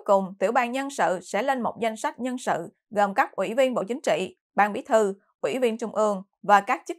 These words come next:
danh chủ chốt của Đảng và Nhà nước cho khóa mười bốn. Quyết định về nhân sự là quyết định tập thể. B B C dẫn nhận định của một nhà quan sát khác cho rằng, tiểu ban nhân sự là cửa soát vé quan trọng nhất của Trung ương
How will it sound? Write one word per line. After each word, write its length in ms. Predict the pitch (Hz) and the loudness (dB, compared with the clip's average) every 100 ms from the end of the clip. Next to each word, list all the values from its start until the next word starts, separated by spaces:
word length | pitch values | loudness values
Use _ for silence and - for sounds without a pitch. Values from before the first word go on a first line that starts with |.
| - | -2
danh 240 | 233 220 | -2 -2
chủ 200 | - - 202 | -6 -6 -2
chốt 140 | 262 | -2
của 160 | - 220 | 0 0
Đảng 300 | 160 226 330 - | 0 -2 -10 -6
và 160 | 180 | -4
Nhà 120 | 175 | -4
nước 320 | 170 214 320 _ | -4 -2 -4 _
cho 160 | 208 190 | -4 -4
khóa 200 | - 196 | -2 -4
mười 200 | 277 180 | -2 -4
bốn. 220 | 170 175 240 _ _ _ _ _ _ | 0 0 0 _ _ _ _ _ _
Quyết 220 | - 349 214 | -8 -6 -2
định 220 | 202 214 | -2 0
về 160 | 190 | -2
nhân 160 | 196 269 | -2 -6
sự 240 | - 165 | -4 -4
là 120 | 202 180 | 2 2
quyết 200 | 214 196 | 0 -2
định 220 | 175 196 | -4 -2
tập 180 | 160 - | -6 -2
thể. 300 | - 156 226 _ _ _ _ | 0 0 0 _ _ _ _
B 60 | 226 | -2
B 100 | 262 254 269 | 2 2 2
C 220 | 247 233 | 0 2
dẫn 200 | 190 330 | -2 -2
nhận 180 | 185 196 | -4 -2
định 200 | 170 190 | -2 -2
của 120 | 202 | -2
một 220 | 233 - | -2 -2
nhà 120 | 190 | -2
quan 240 | 170 214 214 | 0 0 -2
sát 220 | 247 - | -10 -6
khác 280 | 277 254 - | -2 -2 0
cho 160 | 262 | 0
rằng, 240 | 226 170 110 _ _ _ - | 2 0 -2 _ _ _ -2
tiểu 160 | 208 | 0
ban 200 | 262 269 | 2 2
nhân 160 | 269 269 | 0 -4
sự 340 | - 165 185 - | -2 -2 -4 -2
là 220 | 202 196 | 0 0
cửa 160 | - 185 | -2 -4
soát 280 | - 262 - | -2 -4 -2
vé 220 | 220 285 | -2 0
quan 160 | 311 254 | -2 -2
trọng 220 | 190 147 | -4 -6
nhất 140 | 240 381 | -6 -4
của 120 | 190 | -6
Trung 180 | 208 214 | -6 -4
ương 340 | 233 214 202 | -2 -2 -4